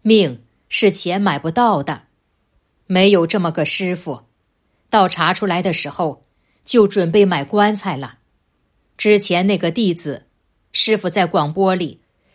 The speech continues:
就是这么很着急地讲他，他才四十一岁就走了，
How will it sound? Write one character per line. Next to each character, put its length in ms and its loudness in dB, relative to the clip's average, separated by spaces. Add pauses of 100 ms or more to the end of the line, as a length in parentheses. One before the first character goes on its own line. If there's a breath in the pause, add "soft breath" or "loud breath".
就 180 0
是 140 2
这 140 0
么 100 0
很 220 -4
着 200 2
急 240 -2
地 120 0
讲 360 -4
他， 280 -10 (720)
他 160 0
才 200 -2
四 220 -2
十 140 -2
一 200 0
岁 240 0
就 160 -4
走 300 -6
了， 220 -12